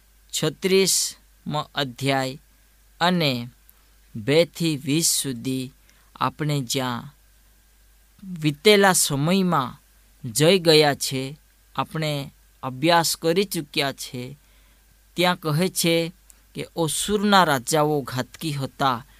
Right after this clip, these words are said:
અને તેઓનો એક દિવસ અંત થયો. આટલું જ નહીં, પણ તેઓ બુદ્ધિશાળી અને તેઓ જ્ઞાની હતા અને તેઓનો જે લક્ષ્ય હતો,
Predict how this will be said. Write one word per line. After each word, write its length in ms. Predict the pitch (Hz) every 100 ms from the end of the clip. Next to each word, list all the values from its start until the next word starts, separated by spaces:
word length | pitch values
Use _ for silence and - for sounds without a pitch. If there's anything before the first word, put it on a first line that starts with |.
| _ _ _ 160
અને 480 | 170 175 160 131 - _ _ _
તેઓનો 520 | 160 160 185 185 180 -
એક 260 | 160 170 151
દિવસ 600 | 139 143 156 143 - - _ _ _ _ _ _ _ _ 165
અંત 360 | 190 208 202
થયો. 600 | 214 156 135 131 131 120 -
આટલું 420 | 131 - 170 190
જ 140 | 143
નહીં, 540 | 143 139 120 120 117 131 _ _ - _ _ -
પણ 260 | 190 220
તેઓ 600 | 214 160 151 147 143 135 - _ _ _ 147
બુદ્ધિશાળી 1040 | 127 139 131 214 - 170 170 170 160 - _ _ _ _ _
અને 520 | 147 147 147 139 131 143 _ _ -
તેઓ 240 | 143 127
જ્ઞાની 520 | 135 131 127 156 180
હતા 540 | 160 147 147 143 131 - _ -
અને 200 | 131 139
તેઓનો 560 | - 139 139 160 165 156
જે 220 | 131 135
લક્ષ્ય 540 | 123 147 - - 147
હતો, 500 | 131 120 - 135 127